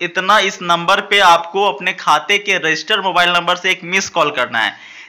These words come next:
जैसे ही आप miss call करते हो, आपको पीडीएफ़ के रूप में statement, ठीक है, पीडीएफ़ के रूप में statement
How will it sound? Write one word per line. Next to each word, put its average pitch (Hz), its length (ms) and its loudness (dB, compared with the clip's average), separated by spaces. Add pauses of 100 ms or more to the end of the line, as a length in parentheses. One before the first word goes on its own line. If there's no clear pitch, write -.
(100)
जैसे 175 320 0
ही 240 60 2
आप 226 220 4
miss 202 160 -4
call 208 180 0
करते 202 280 -2
हो, 214 120 2
आपको 175 560 4
पीडीएफ़ 214 560 0
के 214 60 -2
रूप 202 200 -4
में 202 180 0
statement, 180 540 0 (160)
ठीक 165 140 -2
है, 214 80 0
पीडीएफ़ 196 440 0
के 208 60 -2
रूप 185 180 -2
में 196 140 -4
statement 185 520 -2